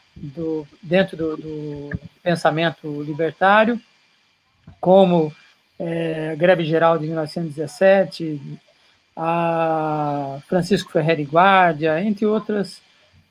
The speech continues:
é, atividades, né? E, então, basicamente é isso, né, Carlos, de, de, de falar um pouquinho da nossa, e,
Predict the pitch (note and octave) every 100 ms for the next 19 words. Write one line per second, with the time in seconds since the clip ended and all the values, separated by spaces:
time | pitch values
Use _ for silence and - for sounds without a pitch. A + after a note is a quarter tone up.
0 | _ - E3 D#3+ D#3+ E3 D#3+ G3+ F3 D#3
1 | C3+ B2+ C3+ E3 F#3 _ _ _ _ _
2 | _ _ _ _ - F3 F3 F3 F3 F3
3 | E3+ E3+ E3 E3 D#3+ E3 - - - G#3+
4 | _ _ _ A#3+ G#3 A#3 G3 A3+ G#3 A3+
5 | - F#3+ A#3 - G3 F#3+ - D#3+ D3+ D3+
6 | D3 D3+ C#3+ C#3 D3+ - _ E3+ E3 E3
7 | D3+ D#3+ - G3+ G3+ E3+ D3+ D3+ D3+ D#3+
8 | D3 D3 - - _ _ _ _ _ _
9 | - F3 F4 F4+ F3+ F3+